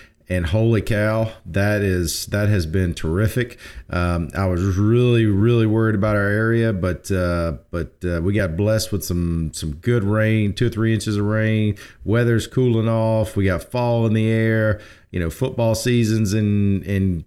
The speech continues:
in rare form. We've already had some good upsets in college football this year. N F L's been good. So, um, the only thing that hasn't been really good is, uh, is Georgia,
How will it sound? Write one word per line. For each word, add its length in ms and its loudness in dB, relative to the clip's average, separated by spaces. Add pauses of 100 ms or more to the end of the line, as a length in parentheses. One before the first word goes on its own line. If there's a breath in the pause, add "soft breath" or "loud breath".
in 480 -2
rare 420 0
form. 640 2
We've 160 2
already 240 2
had 180 2
some 160 -4
good 200 0
upsets 560 -4
in 140 -4
college 360 -2
football 400 -4
this 240 -6
year. 260 -2
N 140 0
F 160 -2
L's 260 0
been 280 -6
good. 260 -4
So, 240 -4 (520 loud breath)
um, 380 -4
the 120 0
only 200 2
thing 120 0
that 80 0
hasn't 340 0
been 120 0
really 240 2
good 220 2
is, 220 2
uh, 320 2
is 220 0
Georgia, 600 2